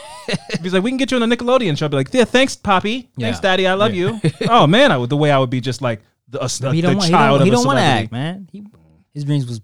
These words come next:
Speaker 1: I'll
Speaker 2: being a basketball
Speaker 1: find it.
Speaker 2: player, and it just didn't work
Speaker 1: How'd
Speaker 2: out.
Speaker 1: that work for Malcolm Washington?
Speaker 2: He's still rich. I'm sure he still has money.
Speaker 1: Yeah,
Speaker 2: He's,
Speaker 1: I'm,
Speaker 2: he's fine.
Speaker 1: <laughs> Yeah, oh,
Speaker 2: He's
Speaker 1: yeah.
Speaker 2: acting
Speaker 1: Oh, I, oh, I know he's fine. I'm just saying, John David's out here killing shit. Doing movies with Zendaya and
Speaker 2: Hey,
Speaker 1: stuff.
Speaker 2: I, I, I'm sure he's fine with that.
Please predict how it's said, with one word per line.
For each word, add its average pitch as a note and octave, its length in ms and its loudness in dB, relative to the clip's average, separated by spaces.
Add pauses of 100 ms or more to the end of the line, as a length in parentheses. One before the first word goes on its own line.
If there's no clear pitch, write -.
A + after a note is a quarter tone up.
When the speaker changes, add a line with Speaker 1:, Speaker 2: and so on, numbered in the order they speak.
(120)
Speaker 1:
I'll F#2+ 100 -14
Speaker 2:
being A#2+ 80 -8
a - 20 -4
basketball G#2+ 260 -4
Speaker 1:
find G2+ 60 -12
it. - 20 -16
Speaker 2:
player, G2+ 180 -10
and F#2+ 120 -12
it F#2+ 60 -18
just G2 140 -16
didn't G#2 160 -10
work - 80 -14
Speaker 1:
How'd A3 180 6
Speaker 2:
out. - 20 -4
Speaker 1:
that A#3 200 4
work E3 200 2
for E3+ 160 -2
Malcolm D#3+ 320 2
Washington? D3 400 4
Speaker 2:
He's C#4 100 8
still D4+ 240 6
rich. E4+ 380 4
I'm B3+ 160 6
sure F#4 160 4
he D#4 80 6
still D#4 100 4
has C4 220 8
money. E4 260 4
Speaker 1:
Yeah, A3 260 6
Speaker 2:
He's, D#4 140 6
Speaker 1:
I'm, C#4 60 2
Speaker 2:
he's B3 40 6
fine. E3 440 4
Speaker 1:
<laughs> D4 80 2
Yeah, G3+ 180 4
oh, E4 80 8
Speaker 2:
He's C#4 140 8
Speaker 1:
yeah. G3+ 80 8
Speaker 2:
acting G3 220 2
Speaker 1:
Oh, D4+ 60 6
I, D4+ 200 8
oh, A3 340 2
I D#4 140 4
know F4 180 6
he's G#3+ 180 0
fine. B2+ 460 4 (400)
I'm A#3+ 140 4
just A#3 160 0
saying, G3+ 420 4 (160)
John G3 300 2
David's F#3+ 280 4
out D#3 60 4
here C#3+ 120 2
killing C3+ 340 -2
shit. D#2+ 280 -16 (1000)
Doing D#3+ 160 2
movies F3 180 4
with D#3 120 0
Zendaya D#3+ 460 2
and D#3+ 80 -2
Speaker 2:
Hey, C#3 100 2
Speaker 1:
stuff. E3+ 220 2
Speaker 2:
I, B2+ 180 -8
I, - 100 -16
I'm C#3+ 80 -4
sure B2+ 160 -4
he's A#2 120 -6
fine - 160 -16
with - 120 -20
that. - 180 -20